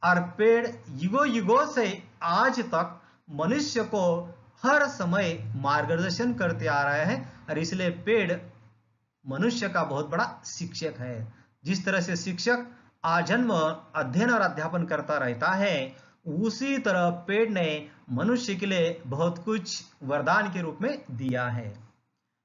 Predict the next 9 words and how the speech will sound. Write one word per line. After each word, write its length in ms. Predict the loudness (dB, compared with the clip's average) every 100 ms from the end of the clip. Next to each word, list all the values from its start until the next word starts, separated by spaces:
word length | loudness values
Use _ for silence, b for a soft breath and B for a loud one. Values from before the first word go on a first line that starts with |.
| _ _ _ _ 4
पेड़ 280 | 6 6
और 280 | 2 2 2
मनुष्य 380 | 2 0 0 -2
के 140 | -2 -2
बीच 380 | 0 -2 -2 -6
पुरातन 1000 | -12 _ _ _ -4 0 2 2 0 -2 -6
संबंध 420 | -8 -4 -2 -2 0
रहा 300 | -2 -2 -4
है। 200 | -4